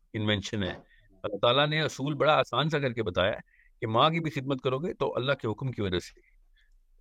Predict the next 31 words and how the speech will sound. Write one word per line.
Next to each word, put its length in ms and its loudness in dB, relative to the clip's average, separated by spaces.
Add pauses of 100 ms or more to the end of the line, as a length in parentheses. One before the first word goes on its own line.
(120)
और 180 2
इसका, 300 2
इसकी 420 -2
नस 260 0
कहाँ 220 0
पे 140 2
बिठाई 320 0
अल्लाह 180 -2
ने 120 -4
कि 240 -8
अगर 360 6 (380)
वो 120 2
अल्लाह 260 4
के 140 -2
हुक्म 240 -2
के 60 -2
खिलाफ 300 4
तुम्हारा 280 4
बाप 280 6
भी 60 -2
हुक्म 240 -4
देते 220 -10
तो 120 -8
नहीं 140 0
मानोगे। 400 -4 (1160)
तो 60 -4
इसका 160 -2
मतलब 280 0
है 120 2
कि 80 0
हम 460 4